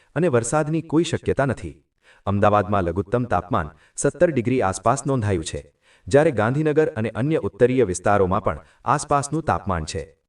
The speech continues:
સૌરાષ્ટ્રમાં રાજકોટમાં સોળ પોઇન્ટ પાંચ ડિગ્રી અને જૂનાગઢ વિસ્તારમાં પણ ઠંડકનો અહેસાસ છે. આગામી સાત થી દસ દિવસમાં તાપમાનમાં બે થી ત્રણ ડિગ્રીનો ઘટાડો થઈ શકે છે.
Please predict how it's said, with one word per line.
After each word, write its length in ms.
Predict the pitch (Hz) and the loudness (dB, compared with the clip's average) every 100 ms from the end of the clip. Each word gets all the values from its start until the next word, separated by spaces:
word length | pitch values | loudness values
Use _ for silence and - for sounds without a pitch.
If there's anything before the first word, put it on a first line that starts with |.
| _ _ _ | _ _ _
સૌરાષ્ટ્રમાં 640 | - 110 151 151 160 156 | 2 4 2 0 -2 0
રાજકોટમાં 580 | 135 92 - 123 110 127 | 0 -2 -2 -2 0 -4
સોળ 240 | - 101 95 | 0 0 0
પોઇન્ટ 320 | 101 95 - | 0 -4 -4
પાંચ 260 | 95 - | -6 -4
ડિગ્રી 360 | 110 95 92 90 _ _ | -6 -6 -8 -10 _ _
અને 140 | 147 | -2
જૂનાગઢ 460 | 139 110 151 156 151 | -2 0 -2 2 0
વિસ્તારમાં 520 | 98 - 110 101 90 | 0 -2 -2 0 -2
પણ 120 | 120 | -2
ઠંડકનો 460 | 127 95 101 107 127 | -4 -4 -2 -2 -2
અહેસાસ 500 | 117 87 98 95 - | -2 -4 -2 -2 -4
છે. 280 | - - - _ _ _ _ | -10 -12 -14 _ _ _ _
આગામી 360 | 117 147 180 185 | 2 2 2 -2
સાત 360 | - 110 127 139 | 0 -2 -2 -4
થી 120 | 143 | 0
દસ 220 | 98 107 | 0 0
દિવસમાં 460 | 98 110 - 71 - _ _ - | -2 -2 -2 -8 -12 _ _ 0
તાપમાનમાં 580 | 123 131 160 165 165 107 | 0 0 -2 -2 -2 2
બે 160 | 110 | 0
થી 180 | 135 143 | 0 -6
ત્રણ 300 | - 131 156 | -2 0 0
ડિગ્રીનો 380 | 104 101 110 113 | -2 -2 -2 -2
ઘટાડો 380 | 87 92 95 143 | -2 0 2 0
થઈ 160 | 101 | -2
શકે 260 | 82 90 87 | -4 -6 -6
છે. 300 | - 76 | -8 -12